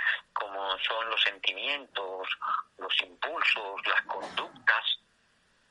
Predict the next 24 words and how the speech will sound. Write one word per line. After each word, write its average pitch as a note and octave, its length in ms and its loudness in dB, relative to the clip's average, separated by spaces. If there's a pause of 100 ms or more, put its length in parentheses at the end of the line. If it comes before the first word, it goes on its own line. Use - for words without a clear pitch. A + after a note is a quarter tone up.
(720)
Es - 200 2
importante E3 800 2
acudir - 360 0
a B2+ 60 4
un B2 120 -4
psiquiatra - 580 2
que, - 120 2
para F#2+ 240 4
que - 80 -16
te - 180 -2
ayude A2+ 480 -2 (480)
en G#2 180 -4
el G2 300 -2
funcionamiento G#2+ 840 2
de G#2 100 0
la, F#2 140 2 (180)
de G#2+ 140 2
la F#2+ 160 2
tríada C#3 340 2
de A#2 80 2
pensamiento, G#2+ 720 0
emociones A#2 460 0
y G#2+ 60 -6
conducta. - 640 -6